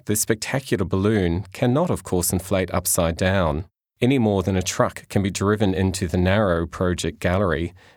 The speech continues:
and wedged between the doors. A slow unfolding of ideas about space, physics, and gravity animates these appealing and quite surreal installations. For Bugatti Type thirty-five, Angus has taken one of the most iconic racing cars of the earlier twentieth century,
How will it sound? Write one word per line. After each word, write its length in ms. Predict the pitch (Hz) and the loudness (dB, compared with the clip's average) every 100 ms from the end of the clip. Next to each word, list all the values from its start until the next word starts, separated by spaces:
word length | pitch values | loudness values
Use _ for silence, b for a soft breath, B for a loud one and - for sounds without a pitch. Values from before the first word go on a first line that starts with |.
| b | b
and 200 | 101 95 | -2 2
wedged 240 | 101 - | 0 0
between 340 | - 90 92 85 | -6 -2 0 0
the 100 | 90 | 0
doors. 560 | 98 107 87 - - - _ _ _ _ _ _ _ _ 139 | 0 0 0 -2 -6 -10 _ _ _ _ _ _ _ _ -4
A 60 | |
slow 380 | 131 - 156 175 | -2 0 0 2
unfolding 500 | 131 131 - 135 113 | 2 0 0 2 2
of 80 | 101 | 2
ideas 480 | 98 - 107 98 87 | 2 0 0 0 0
about 220 | 85 - | -2 -2
space, 580 | - - 110 127 - - | -2 0 0 -2 -4 -6
physics, 480 | - 120 104 87 - | -4 -2 -2 -2 -2
and 120 | 90 | 0
gravity 500 | 95 104 - 90 80 | 0 0 0 -2 -2
animates 480 | - 123 113 92 - | 0 0 2 0 -2
these 240 | - 90 90 | -2 -2 -4
appealing 640 | - - 107 98 80 80 - | -6 -2 0 0 0 -4 -4
and 100 | 101 | -4
quite 300 | - 104 92 | -2 -2 0
surreal 720 | - - 90 98 95 78 76 - - | 0 0 0 0 2 0 -4 -10 -4
installations. 1040 | 90 - 95 85 87 - 87 76 - - - _ _ _ _ _ _ _ _ _ _ | -2 0 0 0 0 -2 -2 -2 -4 -8 -12 _ _ _ _ _ _ _ _ _ _
For 180 | - 143 | -2 0
Bugatti 420 | 123 - 143 147 | 2 2 2 0
Type 300 | 127 127 120 | 0 0 0
thirty-five, 800 | - 107 107 127 127 117 95 - | 0 0 2 0 2 2 0 -4
Angus 380 | 117 131 139 127 | -2 0 0 0
has 140 | 107 - | -2 -2
taken 500 | - 143 - 92 87 | -2 -2 0 0 0
one 220 | 101 113 | 0 2
of 80 | 104 | 2
the 80 | |
most 240 | 101 98 - | 0 0 0
iconic 540 | 95 - - 127 - | -2 -4 -2 -2 0
racing 420 | 87 95 101 107 87 | 0 0 2 0 -2
cars 400 | - 85 85 - | -2 0 0 -2
of 140 | - | -4
the 100 | 78 | -2
earlier 240 | 92 87 | 0 0
twentieth 380 | 87 - 87 85 | -2 -2 0 0
century, 640 | - 90 101 - 80 76 | 0 0 0 -2 -2 -4